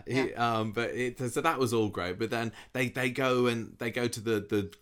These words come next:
Speaker 1: war graves in Normandy, and it was, it was, they pitched it absolutely perfectly. And there's, like, scenes of, of Percy looking up to the sky and having a bit of a tear, and, you know, probably,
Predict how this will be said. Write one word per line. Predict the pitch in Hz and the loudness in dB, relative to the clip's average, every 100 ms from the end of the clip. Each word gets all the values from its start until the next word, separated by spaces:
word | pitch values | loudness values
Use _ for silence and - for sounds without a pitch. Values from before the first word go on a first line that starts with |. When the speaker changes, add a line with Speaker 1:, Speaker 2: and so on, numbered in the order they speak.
| - | -2
Speaker 1:
war | 120 113 107 | 4 4 4
graves | 120 110 107 101 | 0 2 2 2
in | 113 101 | 0 0
Normandy, | 110 107 107 104 101 113 104 | 2 2 0 0 0 0 0
and | 107 | 0
it | 107 107 | -2 -2
was, | 110 107 - - - | -2 -2 -8 -12 -4
it | 127 - | -2 -2
was, | 135 - 127 120 - | -4 -6 -12 -12 -2
they | 139 | -2
pitched | 135 185 - - | 2 0 0 -2
it | 117 | 0
absolutely | 127 - 113 107 101 | 0 0 -2 0 -2
perfectly. | 101 120 113 104 90 87 | -4 -2 -2 -2 -2 -2
And | 87 | -2
there's, | 101 101 | -4 -2
like, | 107 98 | -4 -4
scenes | - 113 98 95 101 | -2 -2 0 -2 0
of, | 98 95 - - - | -2 -2 -16 -20 -8
of | 98 - | -8 -4
Percy | 117 101 - 104 | -2 -2 -2 -2
looking | 101 98 104 | -2 -4 -4
up | 98 | -4
to | - | -8
the | 98 | -6
sky | 98 - 104 101 101 | -4 -2 -2 0 0
and | 98 98 | -2 -4
having | 95 | -4
a | 98 | -2
bit | 98 | -4
of | 95 | -2
a | 101 | -4
tear, | - 120 104 98 104 - - | -2 0 2 2 -2 -6 -8
and, | 135 139 135 | -2 -2 -2
you | 147 147 | -2 0
know, | 101 202 | 2 2
probably, | 170 160 131 90 80 101 123 | 0 0 -2 -2 -4 -2 -2